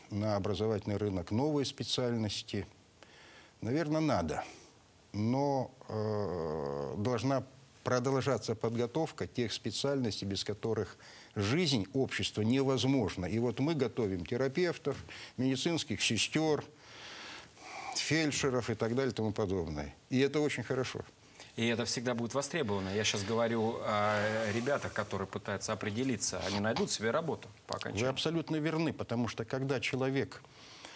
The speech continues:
Speaker 1: э, делает вот такой очень важный шаг, выбирая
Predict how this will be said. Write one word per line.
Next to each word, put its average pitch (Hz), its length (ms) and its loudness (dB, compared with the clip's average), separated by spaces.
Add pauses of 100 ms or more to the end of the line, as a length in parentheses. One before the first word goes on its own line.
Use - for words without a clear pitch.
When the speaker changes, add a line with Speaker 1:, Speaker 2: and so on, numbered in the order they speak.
(360)
Speaker 1:
э, 104 100 -2
делает 120 600 0 (340)
вот 110 220 -2
такой 120 440 0 (200)
очень 120 260 0
важный 113 400 2
шаг, - 340 0 (140)
выбирая 101 640 0